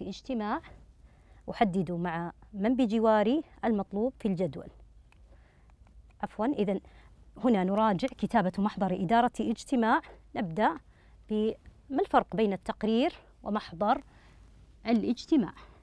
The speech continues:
ما هو الفرق بينهما؟ أحسنتم، إذن التقرير ومحضر الاجتماع هو نوع من أنواع الكتابة الوظيفية،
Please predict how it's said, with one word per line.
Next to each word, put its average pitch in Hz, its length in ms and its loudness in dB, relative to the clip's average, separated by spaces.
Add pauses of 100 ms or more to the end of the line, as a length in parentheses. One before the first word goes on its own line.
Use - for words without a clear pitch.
(1700)
ما 208 80 -6
هو 196 120 -4
الفرق 208 440 -6
بينهما؟ 190 680 0
أحسنتم، 220 560 -2
إذن 208 300 0
التقرير 269 540 0
ومحضر 277 320 0
الاجتماع 285 440 2
هو 240 140 0
نوع 277 160 0
من 240 200 0
أنواع 214 280 -2
الكتابة 202 600 -2 (680)
الوظيفية، 254 840 2